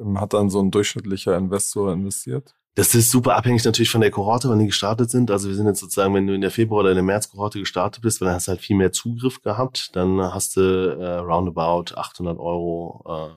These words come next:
Speaker 2: äh, im Median. Ähm, die jüngeren Kohorten hatten dann, pf, ja, fangen dann im ersten Monat ungefähr hundert bis hundertfünfzig Euro an. Ist immer sehr abhängig davon, wie viel Tokenized Value wir haben. Wir haben eine sehr genaue Auswertung dazu auch,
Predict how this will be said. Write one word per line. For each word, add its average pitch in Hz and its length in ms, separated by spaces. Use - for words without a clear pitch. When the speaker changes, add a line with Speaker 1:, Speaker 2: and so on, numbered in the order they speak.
Speaker 2:
äh, - 60
im 82 80
Median. 104 440
Ähm, 90 320
die 90 140
jüngeren 85 260
Kohorten 85 360
hatten 87 200
dann, 78 340
pf, - 300
ja, - 160
fangen 80 260
dann 78 140
im 55 100
ersten 62 240
Monat 80 360
ungefähr 76 440
hundert 82 240
bis - 140
hundertfünfzig 80 520
Euro 80 180
an. 80 120
Ist 80 140
immer 98 280
sehr 95 320
abhängig 95 440
davon, 92 400
wie 92 80
viel 92 200
Tokenized 92 540
Value 101 220
wir 95 160
haben. 90 140
Wir 87 40
haben 87 80
eine 87 100
sehr 87 140
genaue 87 220
Auswertung 95 560
dazu 95 260
auch, 92 160